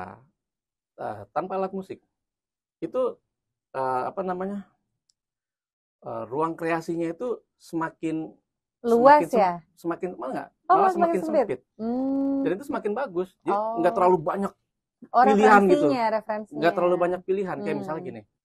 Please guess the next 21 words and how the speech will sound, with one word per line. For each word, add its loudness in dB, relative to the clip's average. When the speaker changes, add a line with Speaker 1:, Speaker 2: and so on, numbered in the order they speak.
Speaker 1:
eh, -10
ang-, -14
misalnya -8
ku-, -20
kunci -10
lah, -2
kunci -14
gitar -2
nih, -8
C -10
gitu. -8
Speaker 2:
Mm-mm, -14
mm-mm. -14
Speaker 1:
Nah, -6
dari 0
kunci -6
C, -6
itu -10
setelah -4
kunci -8
C -10